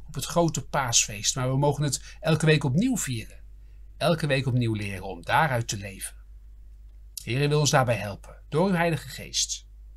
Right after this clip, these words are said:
Ga zo met ons in deze week. Wees met hen die een moeilijke tijd hebben,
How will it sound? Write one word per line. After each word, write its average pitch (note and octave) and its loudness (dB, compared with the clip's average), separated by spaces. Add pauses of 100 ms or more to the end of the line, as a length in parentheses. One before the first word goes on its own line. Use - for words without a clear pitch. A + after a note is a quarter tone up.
(460)
Ga C#3 -2
zo C3+ 4
met A2+ 0
ons A2+ 0
in C3 0
deze C3 0
week. - -8 (640)
Wees - -10
met A2 -6
hen A2+ -4
die A#2 0
een A#2+ -2 (360)
moeilijke F#3 0
tijd A2+ -2
hebben, - -16